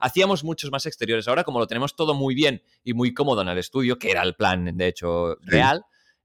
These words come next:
Speaker 1: eh, pues es, es cierto que todo siempre es igual en este sentido, muy estéril, como dice él. Pero lo peor de todo es que, y yo creo que es lo que más se nota, es que en el último año han salido varios vídeos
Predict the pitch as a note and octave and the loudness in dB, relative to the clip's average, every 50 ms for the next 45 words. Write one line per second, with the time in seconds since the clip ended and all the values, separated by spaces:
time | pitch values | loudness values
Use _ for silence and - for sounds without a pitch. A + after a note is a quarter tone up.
0 | _ _ C3+ B2 A2+ G#2+ G#2 G2+ G2 F#2+ F#2 - A#2 G#2+ - - _ G#2+ G2+ F#2 | _ _ 2 4 6 6 6 4 4 2 0 -2 -2 -4 -4 -6 _ -14 -14 -14
1 | - - A#2 G#2+ - - B2 A2+ A2+ - - - B2 - - _ _ _ B2 A2 | -10 -8 -8 -8 0 2 2 2 2 0 -2 -2 -4 -4 -6 _ _ _ 0 0
2 | A2 A#2 - - B2 B2 B2 C#3 C#3 C#3 C3+ - C3+ C3 D#3 D#3 C#3 G#2+ F#2+ - | 2 0 0 2 0 0 2 2 2 2 0 0 0 2 2 2 2 2 -2 -6
3 | - G2 - G2 F#2 F2 - E2+ F2 E2+ F2 E2+ F#2+ G#2 G#2 G2+ G2 - - B2+ | -8 -8 -6 -6 -6 -6 -6 -8 -10 -10 -10 -8 -6 -2 -2 -2 -2 2 2 2
4 | A2+ F#2 - - F2+ F2 E2+ - F2+ E2+ D#2+ D#2 - _ _ _ _ _ _ _ | 2 2 0 -2 -4 -4 -4 -4 -4 -4 -4 -6 -10 _ _ _ _ _ _ _
5 | _ _ _ E3+ F#3+ G3+ G#3+ G3 E3 - F3 F#3 F#3+ F#3 F#3+ F#3 G3 G3+ G3 G#3+ | _ _ _ 4 6 6 8 6 6 6 6 6 6 6 4 4 4 4 4 4
6 | - - C3 F2+ - - G2+ G2 F#2+ G2+ F#2+ - A2 G#2 F#2+ - G#2+ F#2 F#2+ G2+ | 2 0 -2 -4 -4 -4 0 2 2 2 2 2 0 0 0 0 -2 -2 -2 -4
7 | F#2 - G2 F#2+ G2+ G2+ F#2+ - A2+ A2+ C3 C3+ A#2+ - C#3 D#3 - - _ _ | -2 -2 -2 -2 -2 -2 -2 -2 -2 0 0 0 0 0 -2 -2 -2 -8 _ _
8 | _ _ _ _ _ - B2 A#2 A2+ - - D#3 D3+ D3 C3 C3+ C3+ B2+ B2+ D3 | _ _ _ _ _ -4 -4 -2 -2 -2 -2 0 2 2 4 4 2 2 2 2
9 | D3 C#3+ C#3 D3+ E3+ F3 - - B2+ B2 A#2+ - D3 C#3+ C#3 D3 D#3+ - - A#2 | 2 4 4 4 2 2 2 0 0 0 0 0 0 2 4 2 2 0 -2 -6
10 | A2 G#2 G2 G#2+ G2+ A2+ B2+ C#3+ C#3+ A#2+ A#2 C#3 C#3 C3 C#3+ D#3 F3 - - | -8 -2 0 0 2 2 2 2 0 0 0 0 0 2 2 0 0 -2 -6